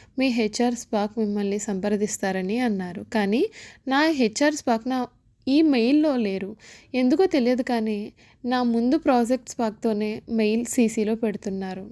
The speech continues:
తర్వాత ఆ హెచ్ఆర్ నాకు పంపించి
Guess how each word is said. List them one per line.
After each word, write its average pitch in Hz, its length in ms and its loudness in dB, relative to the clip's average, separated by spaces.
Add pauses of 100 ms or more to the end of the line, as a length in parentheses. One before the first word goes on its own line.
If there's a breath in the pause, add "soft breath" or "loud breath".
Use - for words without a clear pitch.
(520 loud breath)
తర్వాత 247 400 2 (400)
ఆ 240 140 0
హెచ్ఆర్ 240 500 0
నాకు 247 240 -2
పంపించి 226 720 -2